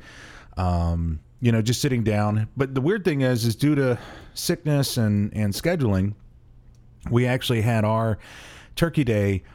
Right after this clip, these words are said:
on Sunday, which is one reason why we didn't record. And I'll tell you what, it was kind of nice to have it on, not on turkey day, because you have, you work on that Wednesday, then you gotta get up on Thursday and you gotta cook all day. And it's just crazy, crazy.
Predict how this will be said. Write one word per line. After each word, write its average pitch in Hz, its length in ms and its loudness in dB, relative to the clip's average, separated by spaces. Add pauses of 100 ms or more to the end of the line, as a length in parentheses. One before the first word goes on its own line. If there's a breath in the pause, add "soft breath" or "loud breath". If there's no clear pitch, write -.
(140 soft breath)
on 110 160 2
Sunday, 123 440 0
which 95 180 0
is 104 60 4
one 104 220 2
reason 101 240 2
why 90 140 2
we 90 140 2
didn't 87 320 -2
record. 92 600 0 (440 loud breath)
And 101 800 2 (100)
I'll 180 120 -2
tell 196 180 -2
you 156 160 2
what, 131 220 2
it 104 60 -4
was 107 160 -2
kind 185 340 0
of 226 80 -2
nice 131 520 0
to 117 140 0
have 117 800 2 (200)
it 123 260 0
on, 123 560 2
not 135 300 2
on 135 320 0
turkey 135 320 0
day, 92 180 2
because 90 300 0
you 117 80 2
have, 131 240 0 (340 loud breath)
you - 80 2
work 160 220 -2
on 156 80 0
that 131 160 -2
Wednesday, 123 440 2
then 117 140 0
you 113 60 0
gotta 113 200 -2
get 156 140 0
up 127 100 -4
on 131 120 -2
Thursday 127 480 0
and 113 80 0
you 95 40 -4
gotta 135 200 -2
cook 151 260 -2
all 131 160 0
day. 117 320 2
And 107 100 0
it's 95 160 -4
just - 160 -8
crazy, 151 240 0
crazy. 117 360 0